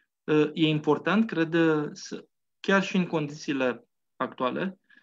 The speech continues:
să ne asumăm vocația de părinți și de profesori, în sensul de a-i forma pentru viață, pentru a răzbate în viață în ceea ce este esențial.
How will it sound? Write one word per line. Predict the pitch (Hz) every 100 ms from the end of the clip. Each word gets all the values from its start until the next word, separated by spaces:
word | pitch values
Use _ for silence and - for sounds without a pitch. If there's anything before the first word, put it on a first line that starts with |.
| _
să | - - 143
ne | 147
asumăm | 139 - 151 180
vocația | 165 160 160 156 151
de | 131
părinți | - 123 117 147
și | -
de | 139
profesori, | 120 131 123 127 123 - - - _ _ _ _ _
în | 151 143
sensul | - 170 170
de | 165
a-i | 160
forma | 151 151 143 165
pentru | 170 160 156 151
viață, | 139 160 160 156
pentru | 143 127 139
a | 135 - _
răzbate | 131 135 117 131 156 156
în | 143
viață | 135 151 147
în | 131
ceea | 139 139
ce | 139
este | 131 135
esențial. | 117 131 120 147 135 -